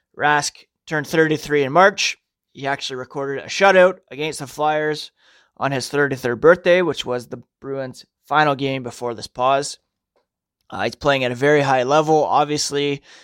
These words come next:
Would have won the Conn Smythe last season if the Bruins had won the Cup. And, uh, with Yaroslav Halak back in the mix, uh, it, uh, makes for quite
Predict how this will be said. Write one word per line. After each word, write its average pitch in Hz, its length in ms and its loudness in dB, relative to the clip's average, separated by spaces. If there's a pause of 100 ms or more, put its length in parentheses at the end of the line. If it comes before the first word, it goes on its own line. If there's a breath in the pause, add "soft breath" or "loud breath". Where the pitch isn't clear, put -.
(280 soft breath)
Would 156 140 0
have 143 120 2
won 143 180 0
the 139 60 -4
Conn 135 260 0
Smythe 139 340 -4
last 165 300 4
season 151 320 -4
if 131 120 -10
the - 80 -20
Bruins 127 340 -8
had 120 80 -8
won 123 200 -8
the 113 80 -12
Cup. 165 300 2 (560)
And, 120 480 -6 (420)
uh, 95 180 -10
with 127 220 -6 (220)
Yaroslav 139 580 2
Halak 143 560 0
back 135 360 -2
in 127 100 -20
the 120 80 -14
mix, 131 460 -10 (520)
uh, - 280 -8 (140)
it, 131 280 -6 (680)
uh, - 440 -16 (200)
makes 156 320 0
for 131 520 0 (320 soft breath)
quite 156 360 2